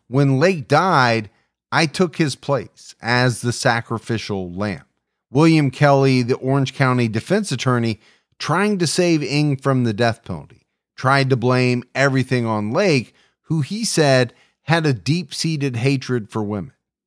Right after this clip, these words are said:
He pointed to the victims, at least six of them, he claimed, that were killed by Lake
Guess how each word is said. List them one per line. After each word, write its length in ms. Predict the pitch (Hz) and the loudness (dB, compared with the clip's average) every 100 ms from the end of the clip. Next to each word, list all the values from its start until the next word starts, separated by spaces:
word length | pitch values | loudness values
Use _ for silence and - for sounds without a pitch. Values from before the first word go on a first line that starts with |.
| _ | _
He 100 | 127 | -2
pointed 460 | 117 156 165 151 | 2 4 4 2
to 140 | 127 139 | 0 0
the 100 | 123 | 0
victims, 640 | 107 127 - - _ - | 0 -2 -2 -20 _ -14
at 120 | - 117 | -8 -2
least 280 | 131 113 | -2 -2
six 320 | - 196 208 - | 0 0 0 0
of 160 | 123 | 0
them, 300 | 110 110 101 - _ _ _ | 0 -2 -4 -10 _ _ _
he 140 | - 135 | -6 -6
claimed, 500 | - 147 143 139 131 | 0 2 2 2 2
that 140 | 131 | 0
were 140 | 110 123 | -2 -8
killed 460 | - 156 139 123 | -2 0 2 2
by 220 | 123 120 | 2 2
Lake 420 | 117 110 113 113 | 0 -2 -2 -2